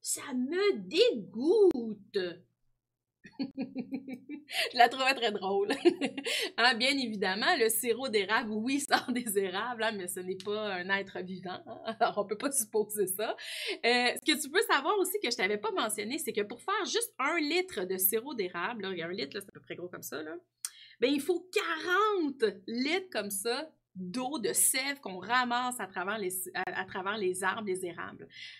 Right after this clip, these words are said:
Alors, ça demande beaucoup de travail, hein. L'autre chose aussi que tu peux savoir, c'est que pour arriver à faire du sirop,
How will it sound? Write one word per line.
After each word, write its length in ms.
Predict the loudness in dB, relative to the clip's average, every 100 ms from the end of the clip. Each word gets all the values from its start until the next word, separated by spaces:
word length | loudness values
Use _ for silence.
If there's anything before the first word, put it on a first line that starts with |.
| -8
Alors, 100 | -6
ça 100 | -4
demande 220 | -2 -2
beaucoup 240 | -2 0 -2
de 60 |
travail, 460 | -2 -2 -2 -2 -4
hein. 160 | -8 -10 _ _ _ -20 -20 _ _ -4
L'autre 300 | -2 0 0
chose 120 | 0
aussi 180 | -2 -4
que 60 |
tu 100 | -6
peux 100 | -6
savoir, 280 | -4 -4 -4 -4
c'est 80 |
que 80 | -2
pour 220 | -4 0
arriver 360 | 0 4 2 2 -2
à 40 |
faire 380 | -2 0 0 0
du 120 | -2
sirop, 560 | -2 2 2 2 -2 -2